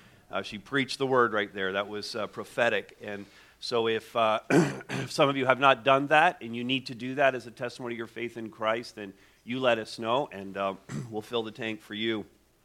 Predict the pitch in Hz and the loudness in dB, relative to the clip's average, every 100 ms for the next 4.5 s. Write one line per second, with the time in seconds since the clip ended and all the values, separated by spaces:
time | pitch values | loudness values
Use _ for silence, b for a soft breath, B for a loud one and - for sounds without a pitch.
0 | _ _ _ 101 110 107 110 104 117 107 | _ _ _ 0 4 4 2 -4 -4 -2
1 | 104 - b b b b 107 110 107 110 | -2 -4 b b b b -2 -2 -2 -4
2 | 104 104 107 104 104 104 98 101 95 95 | -6 -8 -8 -6 -6 -6 -4 -4 -4 -6
3 | 95 - 98 98 95 - - 92 - 104 | -10 -10 -10 -6 -6 -6 -12 -14 -12 -10
4 | 95 87 - 104 95 | -10 -8 -6 -4 -4